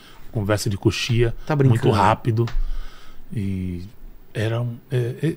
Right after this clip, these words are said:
Speaker 1: esses
Speaker 2: história desse
Speaker 1: caras, eles
Speaker 2: cara é
Speaker 1: eram,
Speaker 2: absurdo.
Speaker 1: eles eram diferentes. Eles, não é à toa que esses caras eram diferentes, porque a presença deles
Speaker 2: Só de você
Speaker 1: mudava o lugar.
Speaker 2: É mesmo? Tem uma coisa diferente, né?
Speaker 1: Tem, tem. E eu, alguns artistas têm isso. Fábio Júnior tem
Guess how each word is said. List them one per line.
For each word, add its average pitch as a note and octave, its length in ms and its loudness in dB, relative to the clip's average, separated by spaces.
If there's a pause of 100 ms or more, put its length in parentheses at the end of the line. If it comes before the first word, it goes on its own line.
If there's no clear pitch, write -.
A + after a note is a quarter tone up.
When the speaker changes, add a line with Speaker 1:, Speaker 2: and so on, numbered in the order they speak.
(140)
Speaker 1:
esses - 140 2
Speaker 2:
história G3+ 200 6
desse E3 140 8
Speaker 1:
caras, E3+ 240 8
eles A#2+ 260 8
Speaker 2:
cara C3+ 120 8
é D#3 140 6
Speaker 1:
eram, C#3 120 6
Speaker 2:
absurdo. A#2 640 2
Speaker 1:
eles D3 220 6
eram F3 220 8
diferentes. B2 640 6
Eles, D#3 220 0
não F#3+ 240 8
é A3+ 80 10
à A3+ 80 10
toa G3 340 8
que F#3+ 80 4
esses D3 240 4
caras C#3 320 6
eram A#2+ 180 4
diferentes, G2+ 440 0
porque F3+ 400 0 (240)
a - 140 0
presença D3+ 720 8
deles A#2+ 500 4
Speaker 2:
Só - 260 6
de E3 200 0
você D#3+ 280 10
Speaker 1:
mudava D#3 420 6
o F3 40 8
lugar. A#2+ 320 4
Speaker 2:
É F#3 60 8
mesmo? C#3 480 6 (720)
Tem A3 180 8
uma G3 100 8
coisa D3 200 2
diferente, C3+ 420 4
né? B2+ 80 2
Speaker 1:
Tem, A2 320 6 (180)
tem. G2 240 0 (480)
E A#2+ 120 4
eu, A#2+ 160 6
alguns D3 380 6
artistas E3+ 500 4
têm C3+ 200 2
isso. F#2+ 160 -2
Fábio C3 280 4
Júnior A#2+ 280 4
tem G2+ 160 -6